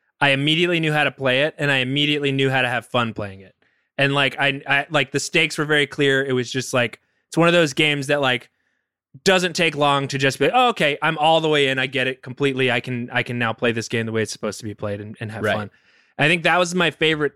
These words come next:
Speaker 1: my favorite thing about it. I also was gonna say the textures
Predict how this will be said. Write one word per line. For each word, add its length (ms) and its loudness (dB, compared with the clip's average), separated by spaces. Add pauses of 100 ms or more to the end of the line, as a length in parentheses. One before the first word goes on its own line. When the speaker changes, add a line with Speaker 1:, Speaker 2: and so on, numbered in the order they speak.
(160)
Speaker 1:
my 120 2
favorite 280 2
thing 100 -2
about 220 2
it. 120 -2
I 140 4
also 400 2
was 140 0
gonna 160 0
say 320 2
the 180 -4
textures 920 -2